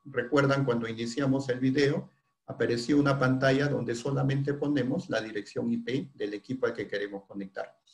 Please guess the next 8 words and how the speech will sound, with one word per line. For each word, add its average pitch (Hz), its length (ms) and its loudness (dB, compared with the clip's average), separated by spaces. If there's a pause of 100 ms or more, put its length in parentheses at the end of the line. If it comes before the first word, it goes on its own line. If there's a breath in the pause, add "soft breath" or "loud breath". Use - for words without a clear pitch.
(380 loud breath)
Obviamente, 143 760 4 (680)
en 107 120 -2
nuestro 104 300 -4
caso, 123 300 0
nuestro 107 360 -4
Smart - 300 0
Panel 127 380 0 (600)
tiene 131 560 0